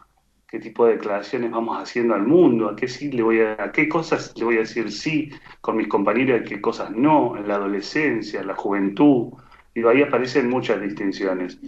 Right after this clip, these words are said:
Y la educación emocional en las escuelas, yo creo que se le empezó a dar mucha más importancia en este último tiempo, y que lo celebro,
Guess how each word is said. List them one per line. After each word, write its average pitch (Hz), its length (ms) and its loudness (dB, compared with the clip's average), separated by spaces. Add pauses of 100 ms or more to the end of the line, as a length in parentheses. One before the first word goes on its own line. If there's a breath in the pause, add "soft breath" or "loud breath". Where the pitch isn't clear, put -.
(920 loud breath)
Y 139 380 8
la 131 120 6
educación 135 460 2
emocional 175 760 0
en 147 100 -4
las 127 180 -8
escuelas, 165 560 -6
yo 156 160 -10
creo 160 160 -8
que 156 140 -10
se - 120 -6
le 123 60 -6
empezó 120 240 -2
a 156 100 6
dar 156 60 6
mucha 160 240 -2
más 147 280 0
importancia 143 640 0
en 127 60 -2
este 127 220 -6
último 127 460 -2
tiempo, 151 640 0
y - 120 -12
que - 140 -8
lo 110 140 0
celebro, 143 880 -2